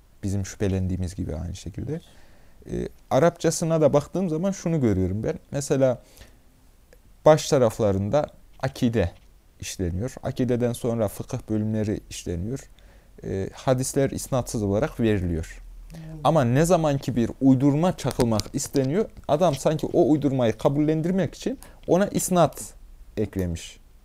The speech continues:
Speaker 1: Ebu Nasr el-Benna diye birisinden. Ebu Nasr el-Benna kim? Meçhul. Abdülkadir Geylani böyle bir alimden,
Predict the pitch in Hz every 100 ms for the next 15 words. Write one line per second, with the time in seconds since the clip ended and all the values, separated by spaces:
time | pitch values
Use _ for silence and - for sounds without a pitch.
0 | - - - - - - - - - -
1 | - - - - - - - - 139 143
2 | 147 143 - 147 160 135 135 135 131 131
3 | 101 92 90 87 - 82 82 - 135 151
4 | 151 151 143 127 147 143 139 165 - 170
5 | 175 - - - - - - - - 139
6 | 135 - 95 - - - - 123 135 156
7 | 151 151 143 139 143 143 139 131 147 143
8 | 131 - - 135 139 139 135